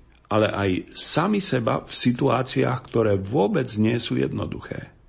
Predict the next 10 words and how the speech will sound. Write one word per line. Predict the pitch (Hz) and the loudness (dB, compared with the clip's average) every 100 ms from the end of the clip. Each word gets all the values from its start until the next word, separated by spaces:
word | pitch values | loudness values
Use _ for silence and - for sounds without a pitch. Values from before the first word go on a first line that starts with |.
| - - _ | -20 -20 _
Iba | 123 110 98 | 4 6 4
darovaním | 107 220 190 104 98 95 | 4 2 2 2 2 0
sa | - 87 | -2 -2
totiž | 95 90 90 - - - | -2 -2 -2 -2 -4 -2
môžeme | 98 120 151 120 117 101 | 2 4 2 0 0 0
nájsť | 92 92 - | 0 0 -2
sami | - 131 131 117 | -2 0 2 2
seba | - 98 104 110 - - - _ | 2 2 2 -2 -10 -20 -20 _
a | 107 | -2
tak | 104 95 | -2 -2